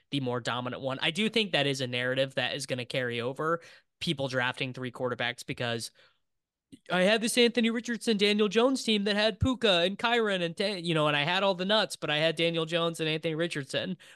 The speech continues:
or, or just whatever, you know. Uh, I, I had the nuts, but it had Kirk Cousins. I, I had the nuts, but it had Joe Burrow.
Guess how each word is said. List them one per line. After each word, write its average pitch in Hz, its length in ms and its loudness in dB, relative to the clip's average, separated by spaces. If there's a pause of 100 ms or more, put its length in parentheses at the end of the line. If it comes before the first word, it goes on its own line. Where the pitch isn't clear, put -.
or, 156 240 0
or 170 100 4
just 151 220 -2
whatever, 120 540 -2 (200)
you 143 140 -2
know. 120 320 -2 (260)
Uh, 123 460 -2
I, 170 240 2
I 160 100 2
had 185 240 2
the 175 100 2
nuts, 165 320 0
but 151 160 -4
it 143 100 -2
had 147 220 -2
Kirk 147 200 -4
Cousins. 131 460 -4
I, 127 200 -2
I 135 120 -2
had 165 240 -2
the 156 80 0
nuts, 147 300 -2
but 139 120 -6
it 131 100 -2
had 139 200 -2
Joe 135 160 0
Burrow. 120 480 -4